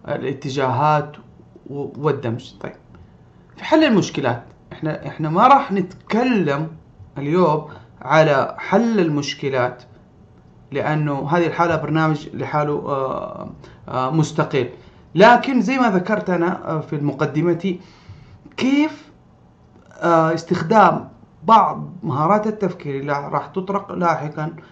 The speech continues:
راح، آه، تقراها في، في أي وقت أو في أي زمان في حل هذه المشكلات. بل وصلنا إلى كيف نحل المشكلات المستقبلية، المشكلات المتوقعة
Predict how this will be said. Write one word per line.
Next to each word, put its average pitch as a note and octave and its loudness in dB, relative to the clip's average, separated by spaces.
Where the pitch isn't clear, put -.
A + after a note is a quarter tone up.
راح، C#3 2
آه، C3+ -2
تقراها E3 0
في، D#3 -8
في - -10
أي F#3+ 4
وقت E3 0
أو C3 -6
في C#3+ -10
أي F#3 0
زمان D3+ 2
في G3 0
حل F#3+ -2
هذه D3 -4
المشكلات. B2 -10
بل D3+ 0
وصلنا D#3+ 0
إلى D3+ -4
كيف D#3+ -6
نحل D#3 -6
المشكلات C3+ -8
المستقبلية، C3 -8
المشكلات C#3+ -10
المتوقعة C3+ -6